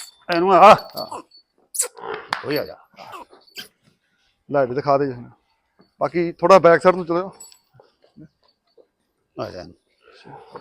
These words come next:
Speaker 1: ਦਿਲ ਬਣ ਡੱਕ ਲੈਂਦੇ ਕੋਈ। ਪੁੱਤ ਓਏ। ਨਹੀਂ, ਨਹੀਂ, ਨਹੀਂ ਚੱਲੀ ਕਿਤੇ। ਬਸ।
Speaker 2: ਵੇਖੋ ਮੇਰੇ ਭਰਾ, ਠੀਕ ਆ ਜੀ।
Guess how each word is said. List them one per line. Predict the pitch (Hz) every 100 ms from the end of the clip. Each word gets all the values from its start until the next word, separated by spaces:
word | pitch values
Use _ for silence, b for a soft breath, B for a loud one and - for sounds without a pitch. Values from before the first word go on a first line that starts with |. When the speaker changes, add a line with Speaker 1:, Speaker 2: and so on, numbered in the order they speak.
| - _ - - _ 117
Speaker 1:
ਦਿਲ | 117 113
ਬਣ | 113
ਡੱਕ | 104 107 -
ਲੈਂਦੇ | 98 98
ਕੋਈ। | 101 - _ _ _ _ _ _ _ _ _ _ _ - - - _ _ _ _ _ - - _ _ _ _ _ _ _ - - - - _ _ - - - - - - - - -
ਪੁੱਤ | - - -
ਓਏ। | 165 - _ _ _ - - _ _ _ _ _ - - - - - - - - - _ _ - - _ - - 143
ਨਹੀਂ, | 175
ਨਹੀਂ, | 170 180
ਨਹੀਂ | 175
ਚੱਲੀ | 160 143 131
ਕਿਤੇ। | 113 101 - - _ _ - - _ _ _ _ _ _ _ _ 110
ਬਸ। | 98 - - _ - -
Speaker 2:
ਵੇਖੋ | 175 180 190
ਮੇਰੇ | 185
ਭਰਾ, | 185 175
ਠੀਕ | 156 180
ਆ |
ਜੀ। | 208